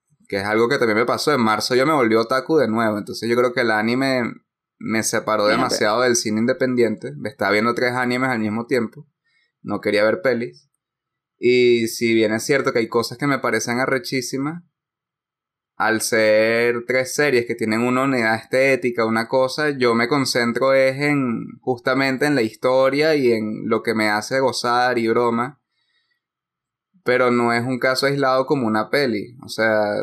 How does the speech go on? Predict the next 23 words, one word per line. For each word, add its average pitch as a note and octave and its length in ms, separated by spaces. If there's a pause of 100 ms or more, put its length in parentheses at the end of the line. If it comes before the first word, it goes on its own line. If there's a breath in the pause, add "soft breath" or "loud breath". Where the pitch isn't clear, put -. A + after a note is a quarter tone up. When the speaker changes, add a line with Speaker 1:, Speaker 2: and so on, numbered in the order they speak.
(300)
Speaker 1:
una A2 220
peli A#2+ 360
en B2 160
un A#2+ 140
país B2+ 400
no C#3 100
va A#2 60
a A#2+ 60
ser A#2+ 160
igual A#2+ 240
a B2 80
que C3 80
la A#2+ 160
del A2+ 180
otro C#3 440
y A#2 160
siempre A2+ 360
hay B2+ 60
como C#3+ 180
que A#2 120
cositas, A2+ 520
pero B2+ 160
es, A#2+ 200